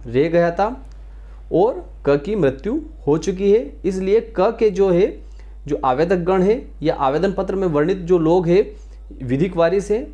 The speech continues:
इनका नामांतरण क के स्थान पर किया जाए। ठीक है, ये बात हो गई। इसके बाद में संक्षिप्त जांच के बाद में तहसीलदार महोदय क, क के वारिसों का नामांतरण वहाँ पर कर देंगे।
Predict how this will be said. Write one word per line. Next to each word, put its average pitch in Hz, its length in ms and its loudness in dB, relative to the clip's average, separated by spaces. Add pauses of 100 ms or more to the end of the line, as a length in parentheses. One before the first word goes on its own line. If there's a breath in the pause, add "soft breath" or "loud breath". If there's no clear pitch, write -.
(140)
इनका 139 220 0
नामांतरण 131 580 0
क 135 220 0
के 135 120 2
स्थान 135 300 -2
पर 185 160 0 (440)
किया 101 160 -2
जाए। 98 240 -10 (180)
ठीक 202 180 -4
है, 247 60 -2 (960)
ये 165 100 2
बात 180 200 0
हो 170 60 0
गई। 160 140 -6 (320 loud breath)
इसके 151 220 0
बाद 185 140 0
में 214 80 0
संक्षिप्त 208 420 -2
जांच 143 320 0
के 147 100 -2
बाद 127 180 -2
में 156 120 -4
तहसीलदार 135 400 -2
महोदय 127 360 0 (100)
क, - 60 -16 (140)
क 151 360 -4
के 156 80 -2
वारिसों 127 400 0
का 143 80 -4
नामांतरण 123 500 -2 (420)
वहाँ 117 140 -4
पर 165 180 -2 (360)
कर 101 120 -6
देंगे। 98 300 -10